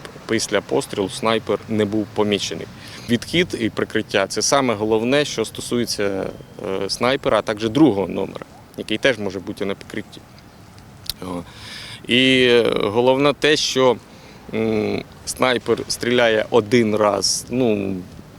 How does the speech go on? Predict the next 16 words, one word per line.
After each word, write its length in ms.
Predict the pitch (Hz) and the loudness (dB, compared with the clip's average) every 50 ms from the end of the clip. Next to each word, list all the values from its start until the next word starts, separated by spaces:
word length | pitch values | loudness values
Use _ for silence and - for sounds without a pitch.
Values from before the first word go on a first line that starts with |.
| - - - - - - - | -20 -20 -20 -20 -18 -14 -12
в 60 | 104 - | -2 4
деяких 440 | 139 139 127 127 - 131 104 - | 4 4 4 4 2 -2 -2 0
випадках, 440 | 131 127 - - 120 - - 120 120 | 0 0 2 0 0 0 0 0 2
може, 320 | 123 127 127 117 123 127 127 | 4 4 4 4 4 2 2
і 40 | |
да, 380 | 120 117 160 170 202 175 135 101 - | 2 4 4 4 6 4 4 2 0
але 240 | 101 104 107 107 104 | 0 0 0 0 -2
це 200 | - - 107 98 92 - | -2 -2 -2 -2 -4 -4
кіно. 420 | - 131 127 139 175 196 151 101 - - - - - - - - - - - - | 0 2 2 4 6 4 4 2 0 -6 -14 -18 -18 -18 -18 -18 -18 -16 -8 -2
Е, 60 | - 98 95 95 92 92 95 92 92 92 95 98 | 0 2 2 2 2 2 0 0 -2 -2 -2 0
насправді, 640 | 104 123 - - - - 175 196 208 185 151 131 | 0 0 0 0 0 2 4 4 4 4 2 2
на 120 | 107 107 104 | 2 2 4
бойових 460 | 104 120 123 120 113 113 107 95 95 | 4 6 6 6 6 4 0 -2 -2
діях 360 | 95 117 139 170 165 127 107 - - - - - - | -2 0 2 4 4 2 2 -2 -8 -16 -16 -10 -4
то 440 | - 107 107 107 104 104 98 - - - - 98 - - | 0 2 4 4 4 2 0 -2 -4 -6 -8 -10 -6 -4
одним 520 | 117 107 101 123 135 135 131 117 104 98 | -2 0 2 2 2 4 4 2 0 -2